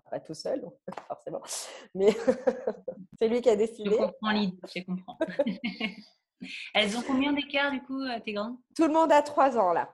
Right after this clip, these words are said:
Speaker 2: Ok,
Speaker 1: Trois
Speaker 2: trois
Speaker 1: ans d'écart, ouais. Euh, si j'ai, je m'étais toujours dit, si j'avais dû avoir un troisième, j'attendrais que Tania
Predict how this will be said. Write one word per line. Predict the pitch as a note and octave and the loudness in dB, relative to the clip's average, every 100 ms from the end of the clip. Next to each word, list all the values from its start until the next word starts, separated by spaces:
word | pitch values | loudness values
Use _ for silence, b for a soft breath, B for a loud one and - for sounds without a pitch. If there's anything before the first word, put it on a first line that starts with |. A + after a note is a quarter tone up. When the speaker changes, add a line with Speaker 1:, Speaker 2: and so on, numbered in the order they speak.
| - | -12
Speaker 2:
Ok, | G#3 F3 | -8 -8
Speaker 1:
Trois | F#3+ - A3+ | -2 0 2
Speaker 2:
trois | A#3 | 0
Speaker 1:
ans | |
d'écart, | A3+ A3 F#3+ E3 - | -2 2 2 2 2
ouais. | F#3 F3+ - | 4 4 2
Euh, | F3+ F3+ F3+ F3 E3+ E3+ - _ - - _ _ _ _ _ _ _ | -4 -4 -2 -4 -6 -8 -18 _ -20 -20 _ _ _ _ _ _ _
si | - A#3+ | -6 2
j'ai, | A3+ B3+ | 6 6
je | A3+ | 6
m'étais | C4+ C4+ D4 | 2 0 -2
toujours | C#4+ C#4+ C4+ | -2 -2 0
dit, | C#4+ | -2
si | - B3+ | -4 2
j'avais | A3+ G#3 | 4 4
dû | G#3+ B3 | 4 4
avoir | A#3 A3 | 4 2
un | G#3 | -2
troisième, | - G3+ G3+ A3 F#3 | -4 -4 -2 -4 -2
j'attendrais | F#3+ A#3 D#4+ C4 B3 A#3 C#4 C#4+ - | 2 2 2 0 0 -2 -2 -2 -8
que | G3 | -12
Tania | G3 G3 G3+ | -6 -2 2